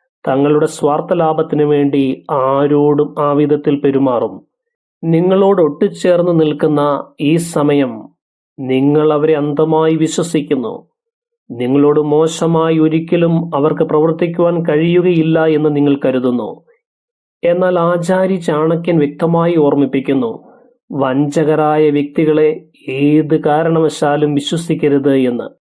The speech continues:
മൂന്നാമതായി വളരെ കരുതലോടെ അകന്നു നിൽക്കേണ്ട ഒരു വിഭാഗമാണ്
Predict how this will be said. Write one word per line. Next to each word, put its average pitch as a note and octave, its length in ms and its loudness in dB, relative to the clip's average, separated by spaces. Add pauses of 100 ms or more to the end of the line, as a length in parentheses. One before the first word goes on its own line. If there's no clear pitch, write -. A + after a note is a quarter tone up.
(140)
മൂന്നാമതായി E3 1300 0
വളരെ D3 640 0
കരുതലോടെ E3 840 0
അകന്നു D#3 360 0
നിൽക്കേണ്ട D#3+ 500 0
ഒരു D#3 160 2
വിഭാഗമാണ് D3 840 0